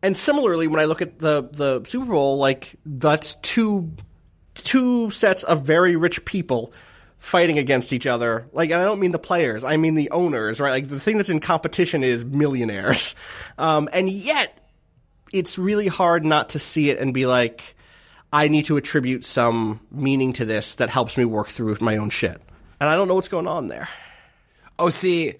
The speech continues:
Speaker 2: when I was watching the Super Bowl, it felt like election night.
Speaker 1: Right, oh,
Speaker 2: So this
Speaker 1: totally.
Speaker 2: is my c-,
Speaker 1: Yes.
Speaker 2: like, it's like,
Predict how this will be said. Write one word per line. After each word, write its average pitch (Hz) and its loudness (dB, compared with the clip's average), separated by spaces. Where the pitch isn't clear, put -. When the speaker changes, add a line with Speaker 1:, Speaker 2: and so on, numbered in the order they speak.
Speaker 2:
when 151 0
I 156 4
was 190 2
watching 143 0
the 117 -16
Super 143 -2
Bowl, 131 4
it 127 -2
felt 139 0
like 135 -2
election 113 0
night. 90 -10
Speaker 1:
Right, 262 2
oh, 160 2
Speaker 2:
So - -4
this 277 4
Speaker 1:
totally. 180 2
Speaker 2:
is 160 -4
my 165 2
c-, 151 -4
Speaker 1:
Yes. 185 -2
Speaker 2:
like, 123 0
it's - -10
like, 123 0